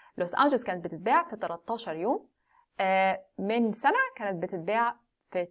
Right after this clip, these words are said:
ستة وعشرين يوم. واورنج كاونتي دلوقتي بتتباع في اتناشر يوم، ومن سنه كانت بتتباع في تلاتين يوم. ده معناها ان البيت ما بيقعدش كتير في السوق، بينزل في خلال يومين تلاتة، فعلًا في خلال يومين تلاتة بتتباع، ما بنلحقش.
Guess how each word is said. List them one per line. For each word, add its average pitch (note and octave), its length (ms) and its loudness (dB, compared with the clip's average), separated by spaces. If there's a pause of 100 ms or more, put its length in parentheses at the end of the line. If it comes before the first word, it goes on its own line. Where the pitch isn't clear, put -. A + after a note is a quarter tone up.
(140)
ستة D4+ 360 -2
وعشرين F3 480 -6
يوم. C#4+ 280 -2 (840)
واورنج A#3 360 -2
كاونتي A#3 280 -2
دلوقتي G3+ 260 -2
بتتباع G3+ 260 -2
في G3+ 80 -12
اتناشر G3 360 -8
يوم، G3+ 200 -2 (320)
ومن F3 220 -6
سنه A3+ 240 -4
كانت E3+ 220 -10
بتتباع F#3 340 -4
في F#3 120 -12
تلاتين D#3+ 520 -10
يوم. C#3+ 200 -8 (360)
ده G#3+ 100 0
معناها G3 500 -2
ان E3 120 -6
البيت F#3 320 -4
ما E3 40 -8
بيقعدش E3+ 500 -6
كتير - 380 -8
في - 80 -20
السوق، - 380 -10 (200)
بينزل C4+ 640 0 (320)
في F#3 80 -4
خلال G3 280 -4
يومين G3+ 300 -4
تلاتة، A3 400 0
فعلًا G#3+ 440 4
في E3+ 140 -12
خلال F#3 220 -6
يومين F#3+ 240 -6
تلاتة F#3+ 280 -4
بتتباع، E3+ 300 -4
ما F3 100 -8
بنلحقش. - 640 -6